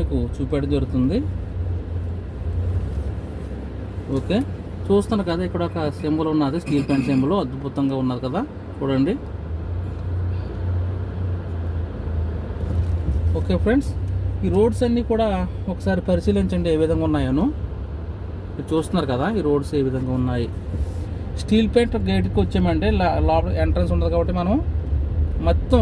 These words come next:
రోడ్లన్నీ ఎలా ఉన్నాయి, మరి క్వార్టర్స్ రోడ్లు ఎలా ఉంటాయన్నీ కూడా మీకు ఇప్పుడు చూపెట్టడం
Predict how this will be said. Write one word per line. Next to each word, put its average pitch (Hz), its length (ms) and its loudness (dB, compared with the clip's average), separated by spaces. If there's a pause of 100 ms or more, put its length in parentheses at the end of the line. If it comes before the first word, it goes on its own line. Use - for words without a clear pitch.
రోడ్లన్నీ 208 600 4
ఎలా 180 100 6 (100)
ఉన్నాయి, 160 220 4 (460)
మరి 160 200 4
క్వార్టర్స్ 170 440 2
రోడ్లు 175 260 4
ఎలా 165 180 4
ఉంటాయన్నీ 165 400 2
కూడా 175 180 4 (220)
మీకు 156 200 2
ఇప్పుడు 151 180 6 (640)
చూపెట్టడం 180 420 4